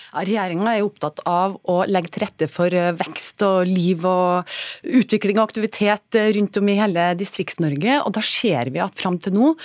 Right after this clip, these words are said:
eh, så har vi differensiert de ulike utfordringene for distriktene i alt for liten grad. Eh, for det er stor forskjell på et, eh, kystsamfunn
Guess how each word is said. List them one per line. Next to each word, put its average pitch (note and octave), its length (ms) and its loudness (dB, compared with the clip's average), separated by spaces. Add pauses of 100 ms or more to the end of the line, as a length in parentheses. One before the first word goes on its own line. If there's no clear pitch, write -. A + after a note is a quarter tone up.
(320)
eh, G#3 180 2
så - 180 -2
har D#3+ 460 0
vi F#3 240 2
differensiert F3+ 1000 -4 (180)
de - 140 -2
ulike G3+ 420 0
utfordringene D#3+ 640 -2
for A3+ 120 -4
distriktene F#3 600 -4
i - 60 -4
alt G3 160 -4
for - 140 -4
liten F#3 420 -2
grad. G3+ 300 0 (580)
Eh, G3+ 160 0
for - 140 -4
det A3 80 0
er - 80 -6
stor B3 200 2
forskjell G#3+ 580 -2 (180)
på G#3+ 220 0
et, - 260 -10
eh, G#3 160 0
kystsamfunn G3 720 -2